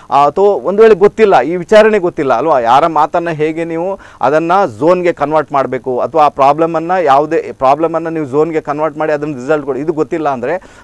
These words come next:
ಮತ್ತೆ ಸಮಸ್ಯೆ ಆಯಿತು, ಓಕೆನಾ? ರೈಟಾ? ಗೊತ್ತಾಯ್ತು ಅಂತಿಟ್ಟು ಅದಕ್ಕೇ ನಮಗೆ ಬಹಳ ತೀವ್ರ ರೀತಿಯಲ್ಲಿ ಅದನ್ನು ವಿಶೇಷವಾಗಿ ಹೇಳಿಕೊಟ್ಟಿರ್ತಾರೆ. ಆ, ಅಥವಾ ಮನೆಯಲ್ಲಿ ಅಥವಾ ಯಾರಾದರೂ ಮಾತಾಡಿದಾಗ ಆ ಮಾತಿನಿಂದಲೇ ಅವನ ಸಮಸ್ಯೆ ಏನಿದೆ, ಆ ಸಮಸ್ಯೆಗೆ ಸಂಬಂಧಪಟ್ಟ zone ಯಾವುದು ಅದು ಕೂಡಲೇ ಗೊತ್ತಾಗಬೇಕು, ರೈಟಾ? So, ಓಕೆನಾ? ಯಾಕಂದರೆ ನಿಮಗೆ ಎಲ್ಲ zone ತೊಂದರೆ ಕೊಡ್ತದೆ ಅಂತ indication ಅಂತೂ ಅಲ್ಲ, ಯಾವುದಾದ್ರೂ ಒಂದು ಅಥವಾ ಎರಡು zone ತೊಂದರೆ ಕೊಡ್ತಾ ಇರ್ತದೆ.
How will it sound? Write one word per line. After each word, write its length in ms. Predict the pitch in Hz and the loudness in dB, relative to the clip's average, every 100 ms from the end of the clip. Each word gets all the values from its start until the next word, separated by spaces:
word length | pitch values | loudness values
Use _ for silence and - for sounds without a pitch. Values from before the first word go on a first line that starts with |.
| - | -12
ಮತ್ತೆ 220 | 294 185 | -8 -6
ಸಮಸ್ಯೆ 340 | 123 92 - - | -8 -12 -14 -16
ಆಯಿತು, 180 | - | -12
ಓಕೆನಾ? 260 | 101 151 190 | -10 -8 -6
ರೈಟಾ? 280 | 117 127 202 - 113 | -6 -6 -8 -8 -10
ಗೊತ್ತಾಯ್ತು 320 | 123 127 120 | -6 -6 -6
ಅಂತಿಟ್ಟು 240 | 113 107 | -10 -8
ಅದಕ್ಕೇ 240 | 110 165 202 220 - _ | -10 -4 -4 -4 -8 _
ನಮಗೆ 240 | 139 185 196 | -6 0 0
ಬಹಳ 260 | 135 170 | 0 -2
ತೀವ್ರ 320 | 165 170 190 190 | -2 0 0 0
ರೀತಿಯಲ್ಲಿ 360 | 175 175 165 | -2 -2 0
ಅದನ್ನು 340 | 156 165 180 131 | -2 -2 -4 -6
ವಿಶೇಷವಾಗಿ 580 | 123 175 208 208 202 170 | -4 4 4 6 2 0
ಹೇಳಿಕೊಟ್ಟಿರ್ತಾರೆ. 1040 | 165 151 139 135 120 127 147 170 - - 113 | -6 -4 -4 -6 -4 -2 0 -2 -8 -12 -2
ಆ, 160 | 123 | 0
ಅಥವಾ 300 | 123 135 131 | 0 0 -2
ಮನೆಯಲ್ಲಿ 640 | 123 123 143 147 135 143 151 | -2 -4 -4 -4 -2 -2 0
ಅಥವಾ 260 | 127 147 | -2 0
ಯಾರಾದರೂ 360 | 131 123 127 127 | 0 0 -2 -4
ಮಾತಾಡಿದಾಗ 580 | 117 123 147 135 127 135 | -4 -2 -2 -2 -2 0
ಆ 140 | 143 | -2
ಮಾತಿನಿಂದಲೇ 800 | 151 147 160 190 208 190 185 190 | -4 -2 0 2 -2 -2 -2 0
ಅವನ 220 | 156 156 | 0 -2
ಸಮಸ್ಯೆ 460 | 143 139 151 156 160 | -4 -2 -2 -2 -2
ಏನಿದೆ, 540 | 151 143 170 175 - - | -2 -2 -4 -4 -10 0
ಆ 180 | 160 208 | 2 4
ಸಮಸ್ಯೆಗೆ 460 | 185 180 - 170 | 0 -4 -4 -6
ಸಂಬಂಧಪಟ್ಟ 500 | 156 147 151 143 110 | -4 -4 -4 -6 -8
zone 240 | 117 151 147 | -2 -2 0
ಯಾವುದು 240 | 139 156 | -4 -4
ಅದು 160 | 143 143 | -6 -8
ಕೂಡಲೇ 260 | 127 120 | -6 -6
ಗೊತ್ತಾಗಬೇಕು, 480 | 107 101 98 90 92 | -6 -6 -8 -8 -4
ರೈಟಾ? 300 | 117 147 180 | -4 -2 -4
So, 120 | - | -4
ಓಕೆನಾ? 220 | 143 156 | -8 -6
ಯಾಕಂದರೆ 560 | 151 185 196 214 - - | -6 -4 -2 -2 -4 -8
ನಿಮಗೆ 180 | 147 180 | -4 0
ಎಲ್ಲ 280 | 160 180 196 | 2 4 4
zone 260 | 185 190 180 | 2 -2 -2
ತೊಂದರೆ 260 | 170 170 | -4 -2
ಕೊಡ್ತದೆ 340 | 170 156 156 156 | -2 -2 -2 -2
ಅಂತ 140 | 147 | -2
indication 600 | 165 143 151 160 151 147 | -4 -4 -6 -6 -6 -8
ಅಂತೂ 160 | 139 127 | -2 -2
ಅಲ್ಲ, 200 | 113 107 | 0 -4
ಯಾವುದಾದ್ರೂ 600 | 95 151 196 214 202 190 | 0 0 4 2 2 0
ಒಂದು 300 | 165 180 175 | -2 -2 -4
ಅಥವಾ 180 | 170 | 0
ಎರಡು 260 | 156 147 143 | 0 0 -4
zone 200 | 143 160 | -8 -6
ತೊಂದರೆ 240 | 127 127 | -6 -6
ಕೊಡ್ತಾ 280 | 135 123 135 | -6 -2 -2
ಇರ್ತದೆ. 520 | 123 131 151 156 - | -2 -4 -6 -6 -14